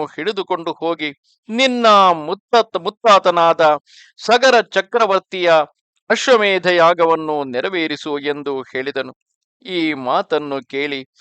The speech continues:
ಮಹಾಪರಾಕ್ರಮಿಯಾದ ಅಂಶುಮಂತನು ದೀಕ್ಷಿತನಾಗಿದ್ದ ಸಗರ ಚಕ್ರವರ್ತಿಯ ಸಮೀಪಕ್ಕೆ ಕುದುರೆಯೊಡನೆ ಬಂದು ಅದನ್ನು ಒಪ್ಪಿಸಿ ತಮ್ಮ ಚಿಕ್ಕಪ್ಪಂದಿರ ವೃತ್ತಾಂತವನ್ನು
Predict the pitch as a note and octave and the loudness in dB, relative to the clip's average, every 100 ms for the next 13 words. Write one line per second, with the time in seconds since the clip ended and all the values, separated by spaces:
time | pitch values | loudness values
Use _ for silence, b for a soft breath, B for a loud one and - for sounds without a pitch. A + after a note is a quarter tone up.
0 | b b b _ G3+ G#3+ A3 G3+ F#3 - | b b b _ 0 2 4 4 2 4
1 | F#3+ C4 B3 - A3 G3 F#3 F3 E3+ D#3+ | 4 4 0 -4 -2 -2 0 2 2 2
2 | D#3 D3 - - G3 A3+ A3 E3+ E3 - | 2 0 -4 -6 -6 -6 -4 -4 -4 -4
3 | D3+ D3 C#3+ A#2 G#2 A3+ A#3+ - G#3+ F3+ | -4 -4 -6 -8 -8 -8 -8 -10 -4 -2
4 | E3 D#3 D#3 D#3 C3 D3 C#3+ C#3 - D#3+ | 2 0 0 -4 -4 0 2 0 -2 -2
5 | A3+ F3 - E3 E3 D#3 D3+ - D3+ C#3+ | 0 0 -2 -6 -4 -2 -2 -6 -8 -6
6 | - E3+ G#3 G3 E3 _ D3 D3 A#2 E3 | -6 -8 -8 -8 -10 _ -6 -6 -8 -10
7 | G3+ G#3 F3 E3 D#3 D3 C#3+ A#2 B2+ F#3 | -8 -4 -2 -2 -2 -4 -6 -6 -6 -6
8 | D#3 C#3 _ _ _ F#3 F3+ E3+ D#3 C3+ | -10 -12 _ _ _ 0 2 0 -2 -4
9 | D3+ G#3+ F#3 D3 - _ _ _ A#3 A3+ | -4 -6 -10 -12 -14 _ _ _ -2 0
10 | A3 - A#3 _ A#3+ _ G3 F#3 F3+ E3+ | 0 -2 -10 _ -20 _ -4 -2 0 4
11 | D#3 C3+ B2+ - E3+ G#3+ G#3+ F#3 D#3 D3+ | 4 2 -4 0 0 0 -2 -2 -2 -4